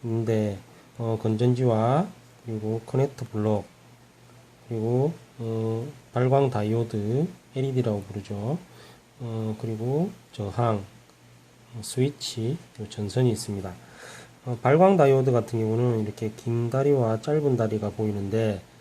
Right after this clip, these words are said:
어, 긴 다리는 플러스 극, 어, 짧은 다리는 마이너스 극. 이 극성을 잘 확인해야지만, 어, 제대로 된, 어, 전자회로를 만들 수가 있습니다. 그리고 저항 같은 경우는 다리 길이가 같죠. 어,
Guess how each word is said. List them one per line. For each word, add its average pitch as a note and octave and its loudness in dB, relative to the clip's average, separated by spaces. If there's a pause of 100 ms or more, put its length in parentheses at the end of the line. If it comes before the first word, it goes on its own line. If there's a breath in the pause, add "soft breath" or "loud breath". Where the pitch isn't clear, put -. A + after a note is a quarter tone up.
(260 loud breath)
어, A2 -8
긴 A#2 -2
다리는 C3+ 4
플러스 C3+ -2
극, A2 0 (400)
어, A2 -4
짧은 B2+ 0
다리는 A2+ 0
마이너스 G#2 -2
극. G2 -10 (180)
이 B2 -10
극성을 C3+ 0
잘 A2 -2
확인해야지만, A#2 0 (640 loud breath)
어, A#2 -10
제대로 A2+ -2
된, B2 0 (300)
어, G#2 -10
전자회로를 G#2+ -2
만들 G2 -6
수가 G2+ -10
있습니다. F#2+ -10 (600 loud breath)
그리고 A2+ 0
저항 B2+ 4
같은 D#3 4
경우는 B2+ 4
다리 A2 -2
길이가 B2 -2
같죠. A2 -6 (500)
어, G#2 -8